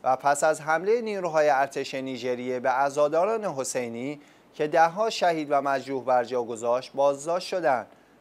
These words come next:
و از آن زمان تا کنون در زندان به سر می‌برند. به گفته فعالان حقوق بشری در نیجریه،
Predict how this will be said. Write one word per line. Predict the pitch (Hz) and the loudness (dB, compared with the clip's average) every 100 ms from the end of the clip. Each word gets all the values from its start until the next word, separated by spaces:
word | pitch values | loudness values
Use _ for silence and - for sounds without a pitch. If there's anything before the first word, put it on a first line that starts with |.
| _ 127 | _ 0
و | |
از | 131 123 | 0 2
آن | 127 120 | -2 0
زمان | 123 123 127 | 0 0 -2
تا | 123 120 | -2 -4
کنون | - 123 131 139 | -4 -8 -4 2
در | 139 139 | 4 4
زندان | 131 147 156 170 214 | 0 -2 0 0 0
به | 214 | -2
سر | - 170 | 2 2
می‌برند. | 147 135 120 110 98 - _ _ _ _ _ | 2 0 2 0 -4 -14 _ _ _ _ _
به | 123 117 | -6 0
گفته | 131 127 147 143 | 0 0 2 2
فعالان | 143 143 160 185 226 | 4 6 6 4 2
حقوق | 226 190 135 135 | 2 0 2 4
بشری | 131 - 123 127 | 4 2 -2 0
در | 120 120 | 0 0
نیجریه، | 120 113 120 113 120 143 | -2 -4 -4 -2 0 0